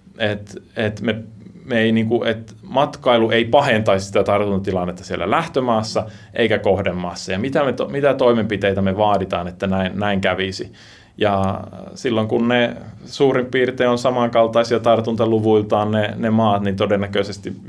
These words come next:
mitä, mitä matkailu tekee, niin ei paljon mitään. Et, et tietysti siellä on paljon riskejä esimerkiksi taudin leviäminen lentokoneissa ja julkisissa kulkuvälineissä ja hotelleissa ja, ja näin eteenpäin. Että aina kun me pakataan ihmisiä yhteen, niin tulee tämän taudin kanssa,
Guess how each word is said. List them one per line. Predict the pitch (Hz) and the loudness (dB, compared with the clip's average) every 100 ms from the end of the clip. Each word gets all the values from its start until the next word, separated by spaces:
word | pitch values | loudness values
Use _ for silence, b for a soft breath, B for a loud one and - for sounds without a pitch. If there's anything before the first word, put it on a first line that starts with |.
| 104 | -10
mitä, | 98 101 | -4 -4
mitä | 101 107 101 98 | -4 -6 -4 -2
matkailu | 98 98 101 101 | -4 -2 -2 0
tekee, | 107 104 95 95 | -2 -2 -2 -2
niin | 95 B B B - | -4 B B B -8
ei | 98 | -4
paljon | 98 101 101 | 0 2 2
mitään. | 98 98 92 92 | 2 -2 -4 -4
Et, | 95 - - | -6 -8 -6
et | 104 98 98 - - b b b b b _ _ | -4 -4 -8 -18 -20 b b b b b _ _
tietysti | 143 143 - | 0 2 -2
siellä | 117 143 131 | -2 0 2
on | |
paljon | 135 143 139 | 4 4 6
riskejä | 170 170 - 98 92 | 4 4 0 -2 -2
esimerkiksi | 95 98 95 98 98 95 - - - - | -4 -4 -2 -2 -4 -6 -10 -16 -20 -4
taudin | 107 98 98 | 2 2 2
leviäminen | 98 95 95 98 | 2 2 2 2
lentokoneissa | 98 95 95 95 92 92 101 | 2 0 0 -2 -2 0 0
ja | |
julkisissa | 95 95 95 98 95 - 95 95 98 - | 2 0 -4 -8 -6 -4 -4 -4 -12 -4
kulkuvälineissä | 110 107 110 104 101 101 101 98 104 | 0 2 4 2 4 2 0 0 0
ja | 98 | 0
hotelleissa | 101 104 101 98 98 101 | 2 2 2 0 0 0
ja, | 98 98 B B - | 0 -2 B B -4
ja | |
näin | 110 120 117 | 0 2 2
eteenpäin. | 107 98 98 | 2 0 0
Että | 113 | 0
aina | 131 135 | 0 0
kun | 110 | 0
me | 107 | 2
pakataan | 110 101 98 101 | 2 2 4 2
ihmisiä | 104 104 95 95 | 2 -2 -2 0
yhteen, | 98 98 - - - | 0 -4 -6 -8 -8
niin | - | -8
tulee | 50 50 | -6 -4
tämän | 50 50 50 | -6 -8 -8
taudin | 50 50 | -8 -8
kanssa, | - 50 - | -10 -10 -10